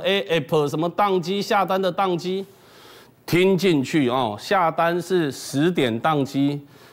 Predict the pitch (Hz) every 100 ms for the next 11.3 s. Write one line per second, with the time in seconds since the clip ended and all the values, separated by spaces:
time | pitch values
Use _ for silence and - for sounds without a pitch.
0 | _ - 277 240 202 247 254 220 175 156
1 | 240 190 175 190 202 160 139 170 196 190
2 | 190 190 180 175 160 110 113 143 294 311
3 | 320 190 196 196 262 262 196 151 214 208
4 | 220 190 214 190 160 190 190 226 208 214
5 | 190 143 190 180 165 180 156 131 156 180
6 | 160 175 170 175 175 143 123 120 - 160
7 | 127 110 107 110 - - - - 160 170
8 | 214 220 240 202 170 147 - 170 214 185
9 | 160 170 175 180 165 165 180 139 185 185
10 | - - 330 240 196 185 208 202 226 220
11 | - 127